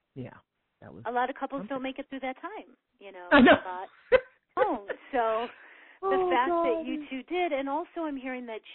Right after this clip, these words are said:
Speaker 2: she, you know, both of your patterns were coming up, as you said.
Speaker 1: Mm-hmm.
Speaker 2: Um,
Speaker 1: Mm-hmm.
Speaker 2: and, you know,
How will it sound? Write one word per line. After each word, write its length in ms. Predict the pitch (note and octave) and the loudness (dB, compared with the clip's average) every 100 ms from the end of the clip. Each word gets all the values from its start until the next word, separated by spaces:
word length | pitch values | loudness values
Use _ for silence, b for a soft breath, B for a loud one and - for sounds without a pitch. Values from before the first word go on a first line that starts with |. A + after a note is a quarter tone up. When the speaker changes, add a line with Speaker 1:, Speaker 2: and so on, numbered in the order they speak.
| - | -18
Speaker 2:
she, 380 | A#3+ A#3+ A#3+ A#3 | -16 -14 -12 -12
you 80 | B3 | -10
know, 120 | A#3 | -10
both 220 | A3+ C4+ C#4+ | -4 -4 -6
of 80 | |
your 120 | D4 D#4 | -10 -10
patterns 360 | - G3 G#3 - | -8 -8 -12 -16
were 60 | |
coming 300 | A#3 G#3+ G3 F3 | -16 -16 -16 -16
up, 80 | F3 - | -16 -16
as 80 | F#3 | -18
you 100 | F#3+ - | -20 -14
said. 420 | - G#3+ F3 E3 - | -8 -8 -8 -14 -14
Speaker 1:
Mm-hmm. 280 | D3+ A#2 A2+ A2+ B B | -14 -14 -16 -18 B B
Speaker 2:
Um, 360 | G3+ G3+ G3 F#3+ | -6 -4 -6 -8
Speaker 1:
Mm-hmm. 80 | F#3+ F#3+ F#3+ _ - | -14 -20 -20 _ -10
Speaker 2:
and, 260 | G#3 G#3 - | -10 -12 -12
you 100 | A#3+ | -10
know, 140 | G#3 | -8